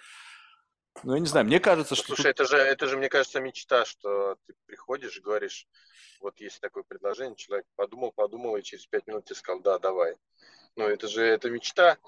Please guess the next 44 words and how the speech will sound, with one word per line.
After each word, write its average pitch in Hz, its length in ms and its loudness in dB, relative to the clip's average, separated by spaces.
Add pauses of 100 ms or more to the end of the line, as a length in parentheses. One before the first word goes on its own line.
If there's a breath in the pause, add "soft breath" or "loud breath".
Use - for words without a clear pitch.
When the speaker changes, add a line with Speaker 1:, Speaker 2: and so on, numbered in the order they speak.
(340 soft breath)
Speaker 2:
и - 160 -12
Speaker 1:
Ну, 104 100 0
это 104 100 4
не 131 60 2
мечта, 131 280 4
такие 127 240 4
Speaker 2:
чаще 202 140 4
Speaker 1:
есть. - 300 -2
Speaker 2:
недос-, - 40 -20 (680)
Speaker 1:
Такие 175 260 -4
Speaker 2:
и - 20 -2
Speaker 1:
есть. 196 380 2
Speaker 2:
недостижимые 135 380 2
иногда 104 320 4
бывает. 101 480 2 (1040 soft breath)
Speaker 1:
Не, 147 100 0
ну 107 80 -2
просто 131 260 -2
если 151 280 0
такие 131 340 -4
есть, 170 500 -2 (680)
то 170 100 4
мне, 175 220 2 (360)
а, 135 120 -4
как 139 220 -4
бы 127 220 -2 (420)
во-, 147 120 6
вопрос, 143 520 2 (400)
откуда 147 400 -4
они 127 140 -4
берутся? 117 540 -6 (260)
То 139 60 0
есть 147 140 0
если 196 340 2
как 160 180 2
бы 139 80 -6
вот 139 140 -2
это 190 160 0
ты 170 320 -4
живешь 139 380 4
вот 139 120 -4
в 147 40 2
этом 127 240 0
бабле, 95 400 -2